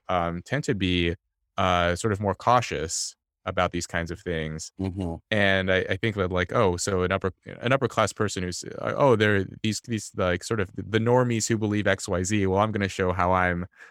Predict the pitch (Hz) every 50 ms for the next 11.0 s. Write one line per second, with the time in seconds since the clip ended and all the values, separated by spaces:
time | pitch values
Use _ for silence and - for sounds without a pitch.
0 | _ _ _ - - 110 101 92 87 87 92 104 104 82 101 104 98 104 - -
1 | 101 92 92 87 92 87 - - - - 101 - - - 87 - 92 90 82 85
2 | 82 82 85 85 85 85 82 82 82 82 85 82 82 80 87 87 85 90 87 82
3 | 85 - - - 98 95 90 85 82 80 78 82 - _ _ _ _ _ - 104
4 | 101 82 82 82 80 92 87 82 85 80 - 95 90 87 82 80 76 76 78 87
5 | _ _ _ _ _ _ _ _ _ _ _ _ _ _ _ - 160 170 170 175
6 | 170 147 123 113 107 _ - - 170 170 - - - - 226 214 190 185 175 _
7 | _ _ _ - 170 196 233 247 220 - - - - - 208 226 - - - -
8 | 127 120 95 92 90 92 82 85 82 - - 90 82 78 80 - - 110 110 110
9 | 113 120 123 113 117 117 98 - - 104 90 - 101 95 90 85 80 104 101 95
10 | 101 - - - - 254 220 - 170 139 - - 254 - - 208 190 175 156